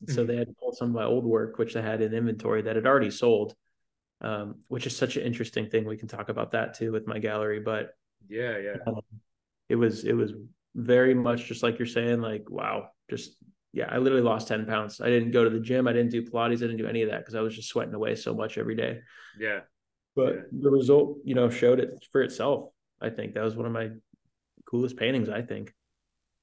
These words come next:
Speaker 2: Oh, hell yeah, man! Yeah, definitely. Definitely. It's cool when, when you push yourself, what comes out, you know?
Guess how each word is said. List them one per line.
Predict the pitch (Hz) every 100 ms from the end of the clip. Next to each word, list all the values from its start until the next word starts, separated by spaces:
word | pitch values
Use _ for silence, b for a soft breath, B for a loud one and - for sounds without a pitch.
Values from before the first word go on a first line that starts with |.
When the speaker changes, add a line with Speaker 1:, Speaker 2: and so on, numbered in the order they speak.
| 135
Speaker 2:
Oh, | 143
hell | 113 131
yeah, | 113 87
man! | 87 90 - _ -
Yeah, | 110 92
definitely. | 90 101 - 95 90 85 _ _ _
Definitely. | 107 92 104 92 90 _ b b b
It's | 127 -
cool | 156 160 147
when, | 127 131 127 120 -
when | 127 113
you | 107
push | - 120 -
yourself, | 98 - 98 92 - _ _ _ _ -
what | 101 101
comes | - 104 90 92
out, | 90 90
you | 110
know? | 92 92